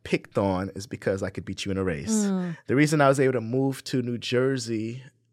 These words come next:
Speaker 1: where I didn't have any friends and know anybody is because when I joined the soccer team, everyone embraced me. So now I had friends. And now I joined the track team. Now I had even more friends.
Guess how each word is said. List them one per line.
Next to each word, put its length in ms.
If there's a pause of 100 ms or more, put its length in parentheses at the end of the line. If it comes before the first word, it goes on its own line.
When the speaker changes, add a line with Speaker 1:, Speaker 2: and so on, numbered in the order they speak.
Speaker 1:
where 400
I 60
didn't 100
have 180
any 200
friends 500
and 120
know 160
anybody 640 (260)
is 80
because 440 (160)
when 220
I 380 (180)
joined 240
the 60
soccer 360
team, 440 (420)
everyone 360
embraced 400
me. 80
So 160
now 120
I 100
had 200
friends. 500 (200)
And 100
now 240 (140)
I 80
joined 220
the 100
track 340
team. 320 (300)
Now 160
I 40
had 160
even 220
more 220
friends. 360